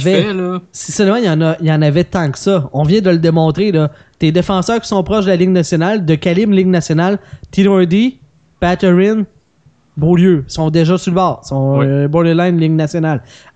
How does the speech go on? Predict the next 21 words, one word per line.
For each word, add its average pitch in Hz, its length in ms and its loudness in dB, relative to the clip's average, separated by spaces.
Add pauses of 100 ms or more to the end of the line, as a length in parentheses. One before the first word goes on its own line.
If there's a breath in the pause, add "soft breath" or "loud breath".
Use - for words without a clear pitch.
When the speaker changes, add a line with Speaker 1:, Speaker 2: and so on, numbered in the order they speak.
Speaker 2:
Côté 190 300 2
attaquant, 196 340 -2
qui 196 160 -4
ont 175 80 2
vraiment 262 400 -2
une 208 80 -6
chance, 190 460 -4
là, 143 160 -2 (260 soft breath)
dans 147 80 0
la 156 60 2
Ligue 170 140 4
nationale, 170 500 0 (480 soft breath)
peut-être 190 500 0
Hudon, 170 540 0
et 139 100 -2
là, 151 140 2
euh, 127 540 0
c'est 151 360 -4
un 139 160 2
gros 143 280 0
peut-être. 151 640 -4